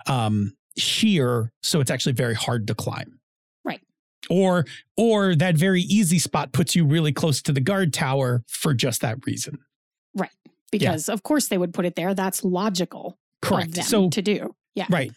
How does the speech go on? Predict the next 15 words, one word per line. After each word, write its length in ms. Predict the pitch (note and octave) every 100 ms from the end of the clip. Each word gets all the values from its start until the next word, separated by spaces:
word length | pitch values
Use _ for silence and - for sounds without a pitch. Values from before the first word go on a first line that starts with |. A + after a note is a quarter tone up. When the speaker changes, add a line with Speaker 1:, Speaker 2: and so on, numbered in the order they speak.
| _
Speaker 1:
Now, 220 | G#3 B3+
if 140 | B3 B3+
I 60 | G#3+
had 160 | C4
an 100 | A3+ -
arch 320 | E3+ A3 -
villain 560 | C#3+ D3 F3 D#3+ A2+ - - _ _ -
who 200 | - G#3
was, 300 | E3 D#3+ B2+
like, 360 | C#3 C3+ B2 -
whose 340 | - G#3 D#3+
goal 480 | - - F#3+ G3+ E3+
was 440 | B2 A#2 A2+ G#2 -
to, 140 | -
like, 300 | C#3 B2+ -